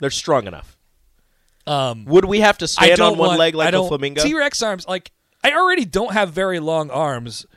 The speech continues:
Speaker 2: I feel like I want longer arms. If I had shorter arms, I would just, I'd have to sit so close to stuff. I'd be sitting like this to the table.
Speaker 1: Yeah, I wouldn't, like, I'd have to push the
Speaker 2: No,
Speaker 1: mic
Speaker 2: it's,
Speaker 1: back.
Speaker 2: it's
Speaker 1: Look at
Speaker 2: the
Speaker 1: this.
Speaker 2: legs.
Speaker 1: I, I couldn't reach my drink. I'd have to, like, lean over here.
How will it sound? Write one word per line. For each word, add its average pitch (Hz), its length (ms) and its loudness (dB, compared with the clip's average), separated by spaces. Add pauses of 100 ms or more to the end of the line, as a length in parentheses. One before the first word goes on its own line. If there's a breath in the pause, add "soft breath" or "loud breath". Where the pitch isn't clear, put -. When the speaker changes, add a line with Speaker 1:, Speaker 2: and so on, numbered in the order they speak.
(200)
Speaker 2:
I 156 60 -10
feel 190 140 0
like 180 160 0
I 160 80 2
want 156 380 -2
longer 151 420 0
arms. 113 500 -8 (800)
If 165 160 -4
I 233 100 4
had 180 200 -2
shorter 185 420 0
arms, 127 260 -6
I 135 140 -4
would 127 100 -8
just, 123 200 -14 (260)
I'd 139 160 -6
have 151 120 -10
to - 60 -16
sit - 200 -8
so 139 120 -8
close - 360 -12
to 156 80 -14
stuff. 156 380 -8 (340 soft breath)
I'd 151 60 -14
be 165 60 -10
sitting 214 260 -8
like 127 180 -14
this 165 220 -18
to - 100 -20
the 120 60 -20
table. 165 500 -20 (180)
Speaker 1:
Yeah, 151 300 4
I 107 80 2
wouldn't, 143 320 -2
like, 120 220 -2 (220)
I'd 120 60 0
have 127 100 2
to 110 60 -10
push - 200 -6
the 113 120 -4
Speaker 2:
No, 110 80 -2
Speaker 1:
mic 123 120 -2
Speaker 2:
it's, - 80 -6
Speaker 1:
back. 117 240 2
Speaker 2:
it's - 80 -12
Speaker 1:
Look 269 120 4
at - 40 4
Speaker 2:
the 139 60 4
Speaker 1:
this. 117 100 0
Speaker 2:
legs. 170 240 6
Speaker 1:
I, 180 80 4
I - 20 0
couldn't 208 260 -2
reach 208 160 0
my 180 80 2
drink. 165 240 -2
I'd 107 60 -4
have 127 100 -4
to, 135 80 -8
like, 120 220 -4
lean 143 200 -4
over 147 160 -4
here. 156 200 -12